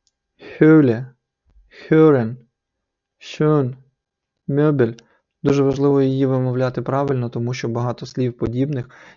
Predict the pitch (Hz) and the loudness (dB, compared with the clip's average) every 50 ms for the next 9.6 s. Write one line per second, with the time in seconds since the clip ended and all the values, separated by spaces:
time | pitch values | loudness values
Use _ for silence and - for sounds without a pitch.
0 | _ - 120 120 117 113 110 110 110 117 120 123 120 113 117 123 135 - 113 113 | _ -4 -2 0 0 0 0 0 -2 -2 -4 -4 -4 -6 -8 -10 -12 -10 -10 -10
1 | 113 117 120 123 - 123 117 - - 120 123 127 127 - - 117 107 - - 117 | -10 -10 -10 -10 -10 -10 -8 -2 0 0 0 0 -2 -4 -4 -4 -4 -4 -4 -6
2 | 110 - - 104 101 117 113 113 113 - - - 104 104 - _ - - - - | -6 -6 -8 -8 -6 -4 -4 -4 -4 -6 -8 -8 -8 -8 -10 _ -20 -20 -20 -20
3 | - - - _ _ - 120 117 113 113 120 127 131 127 - - - - 117 113 | -20 -20 -20 _ _ -4 -2 0 0 0 0 -2 -2 -4 -6 -8 -4 -2 -2 -2
4 | 113 117 - 120 120 131 143 151 139 131 135 - 113 117 123 123 123 - _ _ | -2 -4 -4 -2 -2 0 0 0 0 -2 -2 -2 -2 -2 -2 -4 -6 -10 _ _
5 | - - 123 - - 127 - - - - - - 123 117 127 147 170 - - 120 | -12 -10 -10 -8 -8 -10 -12 -14 -18 -16 -10 -8 -6 -4 -4 -4 -4 -4 -6 -10
6 | 113 - _ - - - - - _ _ _ _ _ _ _ _ _ - - - | -10 -12 _ -20 -20 -20 -20 -20 _ _ _ _ _ _ _ _ _ -12 -8 -6
7 | 120 117 113 113 113 110 113 - 120 120 120 120 123 127 123 123 123 131 131 - | -4 -2 -2 -2 -2 -4 -4 -4 -2 -2 0 0 0 -2 -2 -4 -6 -8 -12 -18
8 | _ _ _ - - 127 - 117 120 120 120 120 - - - - 123 123 - - | _ _ _ -16 -14 -10 -6 -4 -2 -2 -4 -6 -10 -16 -10 -6 -6 -6 -4 -6
9 | 127 - - - - 127 120 117 110 107 - 151 | -10 -8 -10 -8 -4 -2 -2 -2 -2 -4 -8 -12